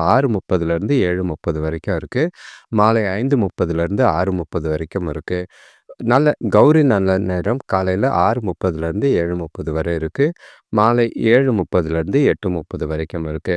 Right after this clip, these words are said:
இப்ப ராகு காலம் எடுத்துக்கிட்டிங்கன்னா, காலையில பத்து ஐம்பத்தி மூணு முதல் பன்னெண்டு பத்தொன்பது வரைக்கும் இருக்கு. யமகண்டம் மூணு பத்து முதல் நாலு முப்பத்தாறு வரைக்கும் இருக்கு. குளிகை பார்த்தீங்கன்னா, எட்டு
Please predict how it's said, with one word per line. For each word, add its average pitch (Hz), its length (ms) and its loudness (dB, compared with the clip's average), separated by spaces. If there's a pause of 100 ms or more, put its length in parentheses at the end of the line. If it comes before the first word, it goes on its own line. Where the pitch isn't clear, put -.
(600)
இப்ப 123 220 2
ராகு 113 280 6
காலம் 107 320 4
எடுத்துக்கிட்டிங்கன்னா, 90 600 -4
காலையில 90 420 0
பத்து 120 300 -2
ஐம்பத்தி 104 420 -2
மூணு 92 220 -2
முதல் 92 300 -2 (420)
பன்னெண்டு 117 360 2
பத்தொன்பது 90 540 -2
வரைக்கும் 85 420 -2
இருக்கு. 82 300 -2 (460)
யமகண்டம் 104 640 2 (220)
மூணு 139 360 2
பத்து 95 320 -2
முதல் 92 380 0
நாலு 104 380 2 (340)
முப்பத்தாறு 90 560 -2
வரைக்கும் 85 420 -4
இருக்கு. 78 260 -4 (120)
குளிகை 143 360 4
பார்த்தீங்கன்னா, 90 540 -6
எட்டு 98 320 -2